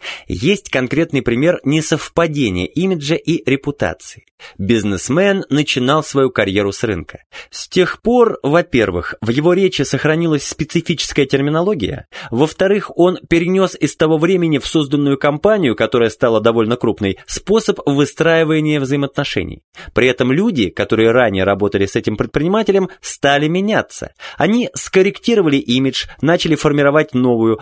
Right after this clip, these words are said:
отличную от прежней репутацию.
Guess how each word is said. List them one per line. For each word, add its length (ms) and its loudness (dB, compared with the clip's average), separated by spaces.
отличную 760 -2
от 220 -6
прежней 480 0
репутацию. 640 -4